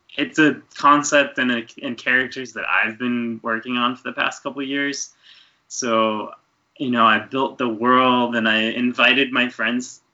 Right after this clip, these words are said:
my friend, um, Gavin that I met at Laika, and we, he,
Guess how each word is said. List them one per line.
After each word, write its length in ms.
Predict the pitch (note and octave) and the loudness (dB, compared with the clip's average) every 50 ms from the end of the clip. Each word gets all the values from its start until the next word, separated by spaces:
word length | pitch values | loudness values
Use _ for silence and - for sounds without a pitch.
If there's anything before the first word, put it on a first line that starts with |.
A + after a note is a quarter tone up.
| _ _ | _ _
my 220 | - B2+ A#2+ A#2 | -6 -4 -4 -4
friend, 480 | A2+ - B2+ B2 B2 A#2+ A#2 A#2 A#2 A2 | -4 -2 -2 0 0 0 -2 -4 -4 -4
um, 440 | G#2 G2+ G2+ G2+ G2+ G2 G2 - - _ _ _ _ _ _ _ _ _ _ _ _ _ _ _ _ - - - - - | -4 -2 -2 -4 -6 -6 -10 -14 -20 _ _ _ _ _ _ _ _ _ _ _ _ _ _ _ _ -20 -20 -20 -18 -14
Gavin 640 | C#3 A#2+ C3+ A#2+ A2+ A2+ A#2 B2+ B2 B2 B2+ B2 A#2+ _ _ | -8 0 4 4 4 4 4 0 -2 -2 -4 -6 -10 _ _
that 120 | - A#2+ A2+ | -2 0 0
I 200 | A2 A2 A2 G#2+ A2 | 0 -2 -4 -6 -4
met 240 | A#2 A#2+ A#2+ A2+ | -2 0 0 0
at 100 | A2+ - | 0 -2
Laika, 540 | - G#2+ G#2+ A2+ A2+ A2+ B2 A#2+ A#2+ A#2+ A#2 | -2 -2 -2 -2 -2 -2 -2 0 0 0 0
and 260 | A2+ A2+ A2+ A2+ A2+ | -2 -2 -4 -4 -6
we, 260 | A2+ A#2 A2+ A2+ A2+ - | -4 -4 -6 -6 -8 -10
he, 360 | - C3 B2+ C#3+ D3 C3 - | -12 -10 -6 -4 -4 -4 -6